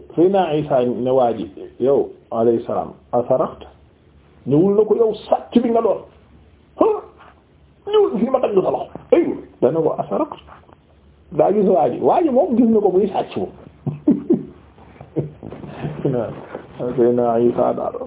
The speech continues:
oh, alayhi salaam. Mu ne ko, "Asaraqta? Eh, eh, eh, yow da ngaa fab, da ngaa sàcc?" <laughs> Qaala, "Laa wallah, alladhi laa ilaaha illaa hu." Waa ji ak ñeme Yàlla la rek. <laughs>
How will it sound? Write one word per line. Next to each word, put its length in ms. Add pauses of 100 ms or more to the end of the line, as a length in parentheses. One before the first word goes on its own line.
(300)
oh, 180 (300)
alayhi 300 (100)
salaam. 200 (600)
Mu 120
ne 100
ko, 100
"Asaraqta? 460 (1120)
Eh, 240
eh, 160 (680)
eh, 80
yow 460 (260)
da 140
ngaa 180
fab, 160 (400)
da 140
ngaa 180
sàcc?" 200 (240)
<laughs> 800
Qaala, 280
"Laa 240
wallah, 800
alladhi 500
laa 300
ilaaha 300
illaa 320
hu." 120 (140)
Waa 240
ji 220 (360)
ak 120
ñeme 260
Yàlla 280
la 120
rek. 160
<laughs> 40